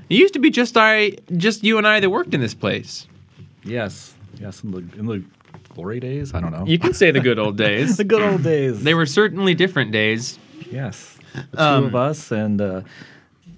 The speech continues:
Speaker 2: how do we do that? It was just always the two of us.
Speaker 1: Yeah, it was just always the two of us. We were open two less days a week.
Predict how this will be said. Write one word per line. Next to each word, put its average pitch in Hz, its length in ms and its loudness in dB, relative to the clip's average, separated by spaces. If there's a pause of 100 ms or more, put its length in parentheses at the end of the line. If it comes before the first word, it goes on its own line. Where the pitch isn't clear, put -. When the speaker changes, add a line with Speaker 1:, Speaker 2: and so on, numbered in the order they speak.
(720)
Speaker 2:
how - 240 -12
do 247 60 -8
we 269 100 -4
do 160 220 -4
that? - 180 -10
It 170 80 -14
was 180 120 -12
just 135 220 -12
always 139 280 -8
the - 80 -12
two 139 240 -10
of 107 80 -10
us. - 360 -12 (680)
Speaker 1:
Yeah, 135 140 4
it - 20 4
was 139 80 2
just 143 80 -4
always 143 180 2
the 123 80 -4
two 127 140 -2
of 117 60 0
us. 110 120 -4
We 127 80 0
were 127 140 2
open 127 280 -2
two 113 200 -6
less 104 180 -4
days 104 240 -4
a 104 60 -8
week. 110 280 -8